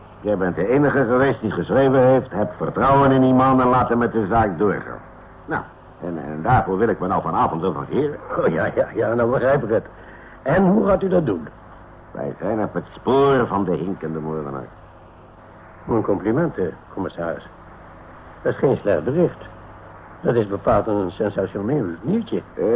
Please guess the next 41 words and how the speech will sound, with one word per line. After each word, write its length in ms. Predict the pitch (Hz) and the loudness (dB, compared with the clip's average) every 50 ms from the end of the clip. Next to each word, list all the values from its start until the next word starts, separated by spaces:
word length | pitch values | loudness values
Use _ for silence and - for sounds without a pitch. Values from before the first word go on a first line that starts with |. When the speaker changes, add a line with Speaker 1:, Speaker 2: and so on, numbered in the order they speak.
| 123 | 2
Speaker 1:
drink 260 | 120 131 139 143 131 | 2 2 2 2 2
je 100 | 92 135 | 2 0
liever 380 | 139 143 147 139 123 131 131 123 | 2 2 2 2 2 2 2 2
Schotse 380 | - 131 139 143 143 - 135 135 | 2 0 -2 -2 -2 -2 -2 0
whisky 380 | 139 135 123 - - 131 135 | 0 -2 -4 -6 -10 -8 -6
of 100 | 131 117 110 | -6 -6 -6
Canadese? 480 | - 113 120 123 113 113 117 107 - - - - - - - | -8 -10 -8 -8 -6 -6 -6 -6 -8 -10 -18 -20 -20 -20 -12
Speaker 2:
Nou, 280 | - 147 135 95 92 | -8 -8 -8 -8 -8
Schotse, 460 | 98 - - 190 180 - - - 98 85 80 87 | -12 -8 -4 -4 -4 -4 -4 -8 -8 -8 -8 -10
als 100 | 90 85 | -12 -12
ik 80 | 87 85 | -12 -10
kiezen 240 | - 101 85 85 90 | -10 -8 -8 -8 -10
mag. 160 | 85 82 73 - - - - - - - - 113 113 - - - - - - - - - - - - - 1077 1077 1077 - - - - - - - - - - - - - - - - - - - - - - - - - - - - - - - - - - - - - - - | -10 -10 -12 -14 -16 -20 -20 -20 -20 -20 -18 -18 -18 -18 -18 -20 -20 -20 -20 -20 -20 -20 -20 -20 -18 -16 -16 -16 -16 -18 -20 -20 -20 -20 -20 -20 -20 -20 -20 -20 -20 -20 -20 -20 -20 -20 -20 -20 -20 -20 -20 -20 -20 -20 -20 -20 -20 -20 -20 -20 -20 -20 -20 -20 -20 -20 -20 -14
De 360 | - 98 95 - - 123 120 110 | -6 2 4 6 8 8 6 4
dader 360 | 107 190 226 240 240 247 214 | 4 2 2 2 2 2 2
is 120 | 202 190 175 | 2 0 0
dus 220 | - 170 165 156 | 0 -2 -2 0
niet 220 | 156 170 220 254 226 | 0 -2 -2 -2 -4
gearresteerd. 680 | - - - 220 185 180 185 185 - - 92 - 170 - - - - - - - - | -8 -12 -8 -8 -6 -6 -6 -8 -6 -6 -6 -6 -6 -8 -12 -20 -20 -20 -20 -20 -12
Speaker 1:
Wat 200 | - 76 80 - | -8 -8 -8 -6
jij 180 | - 90 87 82 | -4 -4 -4 -2
al 60 | 85 | -2
niet 160 | 87 87 85 | -2 -2 0
allemaal 360 | 87 92 92 90 90 90 82 | 0 0 2 2 2 0 -2
verwacht 380 | 73 78 80 80 95 101 90 - | -2 -4 -2 0 0 0 -2 -4
van 140 | - 92 95 | -6 -6 -4
een 120 | 101 104 | 0 0
oud 140 | 101 98 - | 0 0 -2
geworden 380 | - - 85 90 92 85 82 80 | -4 -4 -2 -2 -2 -2 -2 -4
detective. 540 | 85 78 - - 82 73 - - 67 65 - - - - - - - - - - - - - - - | -6 -6 -6 -6 -6 -6 -6 -10 -14 -14 -14 -16 -18 -18 -18 -20 -20 -20 -20 -20 -18 -20 -20 -16 -10
Is 160 | - - 98 | -4 -4 -2
het 140 | 87 101 90 | -2 -2 -2
niet 140 | 113 113 - | -2 -4 -2
genoeg 300 | - 95 107 117 107 95 | -2 0 0 0 0 0
dat 160 | 113 113 107 | 0 -2 0
we 80 | 110 120 | 0 0
hem 100 | 107 110 | 0 0
op 160 | 104 95 80 | 0 0 0
de 80 | 104 101 | 0 0
hielen 280 | 104 113 113 101 90 87 | 0 2 0 0 0 -2
zitten? 200 | 85 87 - - | -4 -8 -8 -10